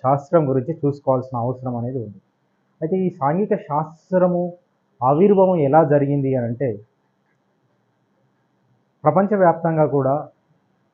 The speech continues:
మానవుల మధ్య సంబంధాలు అనేవి చాలా కుచించుకుపోతున్నాయి.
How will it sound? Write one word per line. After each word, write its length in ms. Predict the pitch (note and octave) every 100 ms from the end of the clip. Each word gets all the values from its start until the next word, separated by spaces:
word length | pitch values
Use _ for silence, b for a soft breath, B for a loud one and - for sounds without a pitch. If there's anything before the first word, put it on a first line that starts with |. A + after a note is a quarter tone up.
| _ _ _ _ -
మానవుల 400 | C#3 D#3 F#3 E3+
మధ్య 320 | D#3+ C#3+ D3
సంబంధాలు 580 | C#3+ C3 C3+ D3 C#3+ C3
అనేవి 360 | B2+ B2 B2 C#3+ C#3+ _ _ _ _ _ -
చాలా 200 | C#3 C#3+
కుచించుకుపోతున్నాయి. 1160 | C#3 - - F#3+ F#3+ D#3 C#3 C3+ A#2+ A2+ A#2 D3+